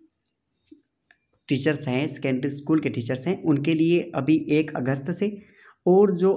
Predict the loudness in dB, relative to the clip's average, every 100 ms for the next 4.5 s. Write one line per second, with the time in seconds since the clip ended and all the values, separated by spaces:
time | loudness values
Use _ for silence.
0 | -2 -10 -10 _ 0 0 2 -2 0 0
1 | 2 2 0 -2 -4 -8 -16 -2 4 4
2 | 4 0 0 2 2 0 0 0 -2 0
3 | 0 0 -2 0 0 0 -2 0 2 2
4 | 0 -2 -2 -2 -4